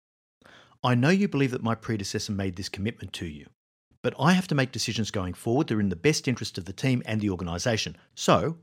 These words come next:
I'm choosing not to promote you. I'm sorry." Now, in any situation where you aren't in a position to honour a commitment made by a previous occupant of your role,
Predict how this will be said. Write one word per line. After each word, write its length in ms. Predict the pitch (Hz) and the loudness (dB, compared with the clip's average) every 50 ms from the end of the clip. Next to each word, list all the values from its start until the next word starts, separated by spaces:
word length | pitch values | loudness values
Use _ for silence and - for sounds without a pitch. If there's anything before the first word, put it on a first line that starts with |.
| _ _ _ _ _ - | _ _ _ _ _ -4
I'm 160 | - 120 120 - | 0 0 0 0
choosing 500 | - - 143 131 117 - 131 127 135 - | 2 2 4 4 4 2 -2 -2 -2 -4
not 260 | - 107 110 107 - | -2 -2 -2 -2 -4
to 80 | - - | -10 -6
promote 440 | - 107 98 98 92 92 - - - | -4 -2 0 0 -2 -2 -6 -6 -10
you. 160 | 73 - - _ _ _ _ _ _ _ _ - | -10 -12 -14 _ _ _ _ _ _ _ _ -6
I'm 160 | 101 92 92 - | -4 -4 -2 -2
sorry." 480 | - - 117 104 90 80 - - - _ _ _ _ _ _ _ _ _ _ _ _ _ _ _ _ _ _ _ _ _ _ _ _ _ _ _ _ - - - - _ _ - | 0 2 2 2 2 0 -4 -10 -16 _ _ _ _ _ _ _ _ _ _ _ _ _ _ _ _ _ _ _ _ _ _ _ _ _ _ _ _ -20 -20 -20 -20 _ _ 0
Now, 100 | 131 127 | 2 2
in 100 | 131 147 | 2 2
any 200 | - 151 180 226 | 4 4 4 6
situation 500 | 208 - 233 190 - 156 143 139 - 131 | 6 4 0 -2 0 2 2 2 2 2
where 100 | 127 123 | 2 4
you 120 | 110 110 - | 4 2 2
aren't 260 | 123 127 147 175 180 | 2 2 2 4 4
in 100 | 170 147 | 2 0
a 40 | - | 0
position 360 | - 123 110 120 110 - 104 | -2 -4 -4 -4 -4 -2 -2
to 120 | 104 101 | 0 0
honour 140 | 104 95 95 | 0 0 -2
a 60 | 87 | -4
commitment 420 | - - - 120 143 - 95 98 104 | -6 -6 -4 -4 -4 -4 -6 -8 -4
made 180 | 104 98 92 | -4 -4 -2
by 140 | 92 95 90 | -2 -4 -4
a 40 | 87 | -4
previous 380 | - - 98 87 85 85 - - | -4 -4 -6 -4 -4 -8 -8 -8
occupant 320 | 82 - - 95 85 80 | -8 -8 -8 -12 -10 -10
of 100 | 80 78 | -10 -10
your 160 | 85 78 78 | -10 -10 -10
role, 400 | 71 71 71 73 90 151 170 165 | -12 -12 -10 -6 -4 -4 -4 -4